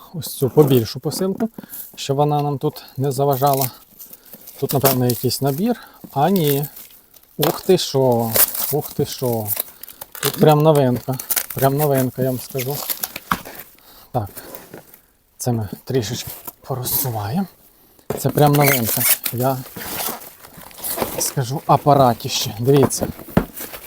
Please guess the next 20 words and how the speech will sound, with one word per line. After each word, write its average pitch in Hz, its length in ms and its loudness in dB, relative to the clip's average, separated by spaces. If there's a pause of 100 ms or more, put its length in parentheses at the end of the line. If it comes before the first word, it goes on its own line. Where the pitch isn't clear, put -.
Ось 123 120 -4
такий - 260 0
апарат. 120 400 2
Це 135 120 -2
фрезер, 139 440 0 (100)
новинка, 120 420 0
шістсот - 500 -2 (320)
двадцятий 110 480 -2
фрезер. 101 500 -8 (460)
Ну, 123 120 -2
прям 120 280 0
космос. 110 600 -6 (1500)
Я 120 120 -2
вже 110 260 -4 (460)
кайфую. 120 480 0 (1500)
Кайфую 123 420 0
вже, 113 160 -4
вам 110 240 -4
скажу 113 320 -10
так. 143 140 -8